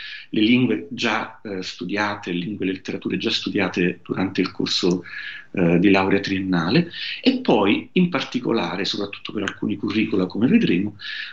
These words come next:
un, nella magistrale è previsto un percorso di specializzazione mirante a, a raggiungere un livello particolarmente elevato in una lingua e letteratura definita adottiva, questa è una terminologia europea,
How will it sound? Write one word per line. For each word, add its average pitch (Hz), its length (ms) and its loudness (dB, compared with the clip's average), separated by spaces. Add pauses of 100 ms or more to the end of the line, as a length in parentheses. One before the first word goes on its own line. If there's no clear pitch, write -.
(140)
un, 175 320 4
nella 151 360 6
magistrale 139 580 -2
è 120 40 -8
previsto 113 720 -4
un 135 200 2
percorso - 460 0
di 110 60 -2
specializzazione 92 1080 -2 (460)
mirante 120 840 4 (200)
a, - 440 -4 (160)
a 120 220 -2
raggiungere 123 600 -2
un 117 100 2
livello 139 280 4
particolarmente 165 680 -2
elevato 135 420 0
in 131 100 6
una 135 140 6
lingua 117 260 6
e 113 40 4
letteratura 117 600 -2 (220)
definita 117 480 4
adottiva, 90 560 -2
questa 98 260 -6
è 92 40 2
una 92 220 -4 (120)
terminologia 98 640 2
europea, 87 500 2